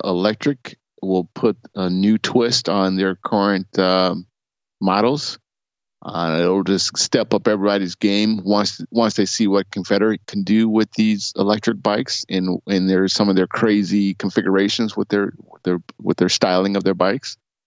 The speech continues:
I think it's a welcome change. I think it'll innovate a lot of the other,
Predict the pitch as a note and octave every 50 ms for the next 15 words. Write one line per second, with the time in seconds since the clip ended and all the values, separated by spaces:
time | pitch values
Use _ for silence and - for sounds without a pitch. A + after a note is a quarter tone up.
0 | _ _ - - F2 - - - - G#2 F#2+ - G#2 F2+ F2 E2+ G2 A2 A#2 A2+
1 | - A2 G2+ - - - B2 A2 A2 A#2 C3 D3+ C#3 - - - - A2 G2 F#2+
2 | - - F#2+ F#2 F#2 F#2+ E2+ - - - A#2 A#2+ B2 A2 G#2+ A2+ A2 G#2+ - -
3 | F#2+ G2+ G#2+ G#2+ G#2+ G2 F#2+ F#2+ G2+ G#2 G2+ A2+ G#2+ G#2+ G#2+ -